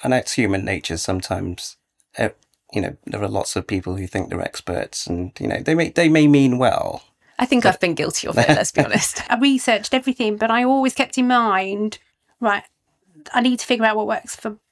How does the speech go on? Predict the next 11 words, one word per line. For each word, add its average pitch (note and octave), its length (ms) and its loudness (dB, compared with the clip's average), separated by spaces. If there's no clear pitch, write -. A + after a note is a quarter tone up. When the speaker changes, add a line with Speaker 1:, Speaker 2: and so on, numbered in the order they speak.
Speaker 3:
us - 380 0
Speaker 2:
Yeah. A3 80 0
Speaker 3:
and A3 180 2
not G#3 240 -2
sort B3 180 -4
of G#3+ 80 -4
a A3+ 140 -2
blanket A3 440 0
piece G#3+ 240 -6
of G#3 80 -2
advice. G3+ 480 -2